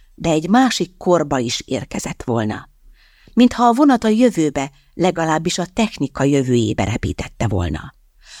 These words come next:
Az utakat szegélyező házak között egy sem akadt, amely száz évnél régebben épült volna. Sehol egy középkori templom. Lehet, hogy a németek az elmúlt száz évben építették fel fővárosukat,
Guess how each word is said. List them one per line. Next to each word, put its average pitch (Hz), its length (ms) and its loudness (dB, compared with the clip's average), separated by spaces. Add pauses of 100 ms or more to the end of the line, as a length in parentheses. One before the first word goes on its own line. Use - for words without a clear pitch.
(120)
Az - 200 0
utakat 190 420 0
szegélyező 156 640 -2
házak 139 460 -4
között 170 380 -2
egy - 180 -2
sem 151 240 -2
akadt, 156 340 -4
amely 165 220 0
száz 208 460 0
évnél 160 460 -2
régebben 120 500 0
épült 110 440 -6
volna. 113 380 -2 (440)
Sehol 339 380 2
egy 233 160 2
középkori 175 560 0
templom. 120 560 -6 (760)
Lehet, 269 440 0 (180)
hogy 185 200 0
a 175 80 2
németek 185 640 0
az 139 160 -6
elmúlt 165 440 -2
száz 143 400 -4
évben 156 320 -2
építették 156 680 -2
fel 147 160 -2
fővárosukat, 151 840 -4